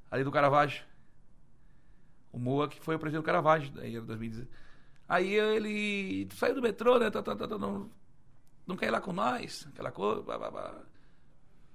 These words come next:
"O Figueroa tá lá?" Né? Sou o Figueroa, meu Deus, meu ídolo aqui do Amador, né? Figueroa nove. "Não, vamos marcar uma reunião pra nós conversar." "Vamos embora. Tô, eu vou pra algum time aí, agora eu vou."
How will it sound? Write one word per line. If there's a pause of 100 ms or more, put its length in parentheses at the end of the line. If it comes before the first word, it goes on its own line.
(200)
"O
Figueroa
tá
lá?" (760)
Né?
Sou
o
Figueroa,
meu
Deus,
meu
ídolo
aqui
do
Amador,
né? (760)
Figueroa
nove. (960)
"Não,
vamos
marcar
uma
reunião (220)
pra
nós
conversar." (460)
"Vamos
embora. (160)
Tô,
eu
vou
pra
algum
time
aí,
agora
eu
vou."